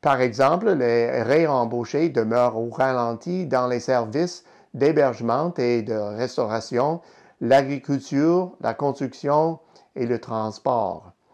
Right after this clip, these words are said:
Il n'en demeure pas, euh, moins que certains secteurs sont déjà dans le club des cent pour cent,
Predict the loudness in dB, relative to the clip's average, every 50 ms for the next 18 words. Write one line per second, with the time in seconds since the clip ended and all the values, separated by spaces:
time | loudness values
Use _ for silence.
0 | _ _ _ _ _ _ _ _ _ 0 2 4 6 6 4 6 4 4 2 2
1 | 2 2 2 0 0 0 0 2 2 4 2 2 0 2 2 2 2 2 0 0
2 | 0 2 4 4 2 2 0 -4 -2 0 -2 0 0 0 -2 -2 -2 -2 -4 -2
3 | -2 -2 -2 -2 0 4 4 4 4 2 0 -2 -4 -2 -4 -4 0 2 4 4
4 | 4 4 4 4 4 4 4 2 2 2 2 2 4 2 0 -2 -2 -4 -6 -4
5 | 0 0 2 2 2 0 -2 -2 0 0 0 0 0 -4 -6 -4 -2 -2 -2 -2
6 | -4